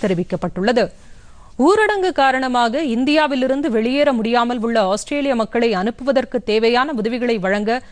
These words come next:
தமது அரசு தயாராக இருப்பதாகவும் பிரதமர் மோடி இந்த ஆலோசனையின் போது தெரிவித்துள்ளார். அதேபோன்று, ஆஸ்திரேலியாவில் தங்கியுள்ள இந்திய மாணவர்கள் உள்ளிட்ட இந்திய சமுதாயத்தினருக்கு தேவையான அனைத்து உதவிகளும் செய்யப்படும் என்று அந்நாட்டு பிரதமரும் உறுதியளித்ததாக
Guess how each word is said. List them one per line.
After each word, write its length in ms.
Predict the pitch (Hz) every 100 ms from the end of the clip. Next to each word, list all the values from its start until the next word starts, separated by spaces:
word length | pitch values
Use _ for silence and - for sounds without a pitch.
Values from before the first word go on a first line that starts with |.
| -
தமது 320 | - 226 233 233
அரசு 340 | 220 - 330
தயாராக 500 | 208 214 254 277 247
இருப்பதாகவும் 640 | 220 190 190 185 214 202 - - -
பிரதமர் 360 | 269 285 269
மோடி 320 | 240 233 240 330
இந்த 260 | 226 208
ஆலோசனையின் 560 | 196 208 214 226 196 190
போது 240 | 180 240 -
தெரிவித்துள்ளார். 640 | 175 160 160 214 220 170 - - - - -
அதேபோன்று, 600 | 247 269 392 440 339 294 381
ஆஸ்திரேலியாவில் 800 | 330 254 - 359 349 349 320 320
தங்கியுள்ள 460 | 277 254 262 269 269
இந்திய 440 | 214 220 269 302
மாணவர்கள் 520 | 226 226 233 220 269
உள்ளிட்ட 440 | 220 220 233 233 190
இந்திய 420 | 214 262 302 294
சமுதாயத்தினருக்கு 840 | 226 220 254 262 - 233 226 220 233
தேவையான 520 | 202 214 254 247 302
அனைத்து 360 | 233 208 294 311
உதவிகளும் 440 | 247 240 247 254
செய்யப்படும் 500 | 247 196 214 220 214
என்று 300 | 180 196 175 - - -
அந்நாட்டு 380 | 190 208 208 214
பிரதமரும் 400 | 202 196 202 202 175
உறுதியளித்ததாக 680 | 190 220 202 190 196 185 185